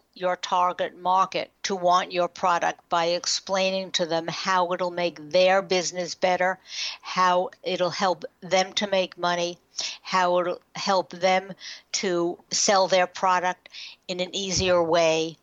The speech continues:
whether it has to do with good packaging that you offer them, that, uh, they have less breakage in their, on their shelves or whatever it happens to be. You have to educate not only your customer base, but you have to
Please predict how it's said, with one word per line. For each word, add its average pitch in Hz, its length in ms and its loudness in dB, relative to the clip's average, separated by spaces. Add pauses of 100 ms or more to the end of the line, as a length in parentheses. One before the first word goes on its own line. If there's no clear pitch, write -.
whether 175 320 0
it 165 60 -4
has 180 220 0
to 190 60 -10
do 165 180 -4
with 160 200 -4
good 170 180 -6
packaging 175 560 -4
that 165 180 -4
you 160 160 -2
offer 160 280 0
them, 160 200 -2 (340)
that, 160 340 -2
uh, 156 160 -2
they 160 120 -2
have 170 200 -4
less 156 180 -2
breakage 196 480 0
in 175 120 -4
their, 165 120 -2
on 170 180 0
their 156 140 -4
shelves 196 640 2
or 170 160 2
whatever 165 360 -2
it 165 60 -4
happens 170 400 -2
to 170 100 -10
be. 156 280 -6 (500)
You 185 160 -8
have 185 240 -2
to - 200 -2
educate 196 680 -2
not 180 240 0
only 180 240 -4
your 170 160 2
customer 170 600 -4
base, 156 440 -2 (280)
but 175 180 0
you 170 100 0
have 180 320 0
to - 120 -6